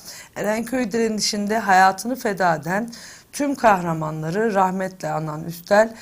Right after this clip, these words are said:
gazilere ve mücadeleye destek veren tüm mücahitlere minnet duygularını ifade etti. Bizler de gazilere ve tüm mücahitlere minnet duygularımızı iletelim.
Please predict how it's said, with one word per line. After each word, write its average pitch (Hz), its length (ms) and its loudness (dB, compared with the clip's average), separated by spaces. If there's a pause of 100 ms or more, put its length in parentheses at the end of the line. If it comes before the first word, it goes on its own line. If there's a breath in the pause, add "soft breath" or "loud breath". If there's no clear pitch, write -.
(340 loud breath)
gazilere 214 840 4
ve 196 100 2
mücadeleye 190 760 0
destek 185 500 -6
veren 208 280 0
tüm 226 200 -10
mücahitlere 170 720 -4
minnet 175 440 -6
duygularını 160 640 -8 (420 loud breath)
ifade 156 460 -6
etti. 180 600 -6
Bizler 156 400 -10
de 170 100 -6
gazilere 156 580 -10
ve 202 180 -2 (460 loud breath)
tüm 190 140 -10
mücahitlere 156 800 -6 (2250 loud breath)
minnet 196 400 -4
duygularımızı 185 580 -4
iletelim. 196 760 -2